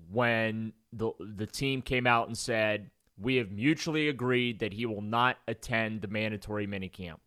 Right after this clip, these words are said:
There is no reason whatsoever for Baker to be, uh, at camp. Uh, there's no reason for him to be around the team right now. There's no season in Cleveland for him to prepare for.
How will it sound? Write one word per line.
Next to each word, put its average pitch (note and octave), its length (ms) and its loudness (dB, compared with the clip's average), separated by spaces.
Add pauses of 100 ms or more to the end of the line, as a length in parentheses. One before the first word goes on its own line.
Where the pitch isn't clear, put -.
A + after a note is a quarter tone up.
(480)
There B2 220 6
is G2+ 240 0
no A#2 320 6
reason C#3 640 2
whatsoever B2+ 800 4
for A2+ 180 -6
Baker A2+ 340 -2
to G2+ 80 -4
be, G#2 400 -4 (520)
uh, F2+ 300 -4 (120)
at C#3 260 6
camp. C3 320 -2 (880)
Uh, E2+ 400 -8
there's G2 320 -4
no A#2+ 140 2
reason A#2 400 0
for A2 160 -4
him G#2+ 200 -2
to G2+ 60 -6
be G#2 240 -2
around G2 320 -4
the F#2 80 -8
team D3+ 340 -2
right C3+ 220 2
now. A#2 380 2 (160)
There's F#2+ 240 -4
no B2 180 4
season B2 460 -2
in A#2 100 -4
Cleveland A#2 460 -2
for G#2+ 120 -4
him G#2 200 -4
to F2+ 80 -12
prepare D3+ 480 4
for. C3+ 480 4